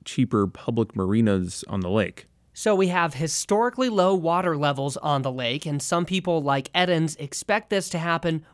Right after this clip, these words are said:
Speaker 2: more often. So, Aaron, is this year's low water levels a sign of climate change?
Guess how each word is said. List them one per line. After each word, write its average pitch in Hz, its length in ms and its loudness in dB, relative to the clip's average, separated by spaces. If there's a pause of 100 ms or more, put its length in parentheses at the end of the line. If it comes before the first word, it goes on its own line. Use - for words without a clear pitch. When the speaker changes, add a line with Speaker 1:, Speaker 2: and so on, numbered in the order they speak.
Speaker 2:
more 143 360 0
often. 139 580 -2 (280)
So, 156 220 0
Aaron, 156 480 2
is 156 280 -2
this 165 260 -2
year's 175 200 4
low 160 140 4
water 156 320 4
levels 160 320 0
a 151 60 -2
sign 147 280 0
of 147 120 -6
climate 156 300 -2
change? 202 380 0